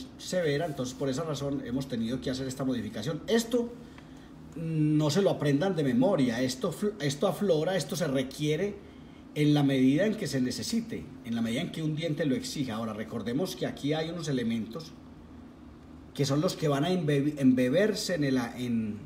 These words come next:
en el alginat-, en el ye-, en el acrílico y son los que van a estar amarrados. Además de eso, el alginato va a salir por acá, por donde está saliendo este, esta pinza,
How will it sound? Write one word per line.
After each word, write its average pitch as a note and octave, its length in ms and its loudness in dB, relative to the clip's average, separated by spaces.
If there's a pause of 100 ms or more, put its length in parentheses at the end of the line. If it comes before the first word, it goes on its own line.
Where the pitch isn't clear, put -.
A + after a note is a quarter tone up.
(100)
en A#2+ 140 -2
el B2+ 200 2
alginat-, C3 540 -2
en B2+ 100 2
el B2+ 220 0
ye-, C#3 300 -4
en B2+ 140 2
el D3+ 100 -2
acrílico D#3 580 -2 (880)
y C3+ 80 -2
son D3 140 2
los E3+ 140 0
que - 80 -2
van C#3+ 180 0
a D#3+ 40 -2
estar E3+ 180 -2
amarrados. D3+ 480 0
Además B2+ 260 2
de D3 60 0
eso, D#3 120 -2
el F3 60 2
alginato D#3+ 460 0
va D3 80 0
a C3 40 -2
salir D3+ 280 0
por C#3+ 140 -2
acá, A#2 180 -4
por C#3 100 -6
donde C3 120 0
está B2+ 120 -6
saliendo C3 320 0
este, C3 180 -4 (120)
esta - 160 -10
pinza, G#2+ 320 -8